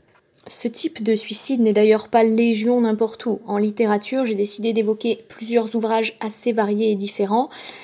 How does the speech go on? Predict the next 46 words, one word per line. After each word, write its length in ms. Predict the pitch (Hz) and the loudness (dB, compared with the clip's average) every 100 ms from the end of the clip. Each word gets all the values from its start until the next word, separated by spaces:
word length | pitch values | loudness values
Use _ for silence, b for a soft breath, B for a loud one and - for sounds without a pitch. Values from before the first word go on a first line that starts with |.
| B | B
et 80 | 254 | 0
je 100 | 240 | 0
suis 180 | 233 220 | -2 -2
partie 360 | 226 - - 254 | -2 -2 -4 0
de 100 | 220 | 0
Yukio 440 | 208 240 - 233 | 0 -4 0 2
Mishima, 640 | 226 226 - 196 190 220 208 | 2 0 0 0 0 -2 -6
donc 240 | 196 - - | -14 -10 -4
un 100 | 214 | -4
des 120 | 202 | -4
plus 140 | - | -6
grands 200 | 202 220 | -4 -4
écrivains 380 | 214 208 208 208 | -4 -4 -2 0
japonais, 560 | 202 202 202 196 202 185 | 0 0 0 0 -2 -4
euh, 40 | |
du 120 | 185 196 | -8 -4
vingtième 360 | 202 - 208 | -2 -2 -2
siècle, 340 | - 254 285 - B B B | 0 2 0 -4 B B B
qui, 200 | - 254 | -8 -4
pour 260 | 240 226 214 | -4 -6 -6
ceux 140 | - | 0
qui 140 | 233 226 | 0 2
ne 60 | |
le 100 | 208 | 0
savent 260 | 208 220 214 - | 0 -2 -2 0
pas, 240 | 226 220 220 B B B - | 2 2 -2 B B B -12
euh, 40 | 190 185 | -10 -10
s'est 180 | - 233 | -6 -4
suicidé 460 | - 220 220 302 - - | 0 0 2 0 -2 -2
par 180 | 214 | 0
harakiri 580 | 208 202 208 - 220 233 | 2 0 -2 -2 -2 0
et 60 | 220 | 0
seppuku. 560 | - 214 202 - 269 - 233 | -2 -6 -6 -8 -8 -4 0
Et, 300 | 254 294 - - | 0 0 -6 -4
euh, 220 | 208 208 | -2 0
les 160 | 202 208 | 0 2
nouvelles 380 | 269 277 262 | 4 4 2
que 100 | 240 | 2
j'ai 140 | 208 208 | 0 0
décidé 480 | 208 - 202 220 214 | 0 -2 0 0 0
de 280 | 190 190 | 0 -2
partager 440 | 190 202 - 208 202 | -2 -6 -4 -2 0
avec 200 | 196 196 | -2 -2
vous 120 | 202 | -2
aujourd'hui 360 | 202 208 214 262 | 0 -2 -2 -4
sont 380 | - 240 202 | -4 -2 -4